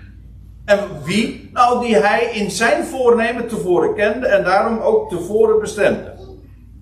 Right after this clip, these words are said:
Wauw. Dus voordat je geboren was, wat zeg ik? Nou, we zullen straks zien. Zover daarvoor.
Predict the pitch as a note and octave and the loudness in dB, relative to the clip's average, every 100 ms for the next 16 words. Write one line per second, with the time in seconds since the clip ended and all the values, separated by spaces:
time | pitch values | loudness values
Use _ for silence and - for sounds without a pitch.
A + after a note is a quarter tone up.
0 | - - - - - - - - - - | -20 -20 -20 -20 -20 -20 -20 -20 -18 -10
1 | - - - - - - - - - - | -6 -8 -10 -18 -20 -20 -20 -20 -20 -20
2 | - - A2+ - - - - - C#3 - | -20 -16 -14 -16 -20 -20 -20 -18 -10 -4
3 | G#3 A3 A3 F#3 - - D#3 G3 G3 F#3 | 2 4 4 2 -4 -8 -2 0 0 0
4 | G3 - A2 E3 E3 D3+ - - A#2+ C3+ | -2 -4 -8 -6 -4 -6 -10 -8 -4 -4
5 | A#2+ A2+ - A#2+ A2+ B2 - C3+ - - | -6 -8 -8 -10 -8 -10 -12 -12 -12 -12
6 | - - - - A#2+ A#2+ A2+ G#2+ G2 F2 | -14 -16 -18 -10 0 2 2 -2 -4 -6
7 | E2+ E2 - | -10 -12 -14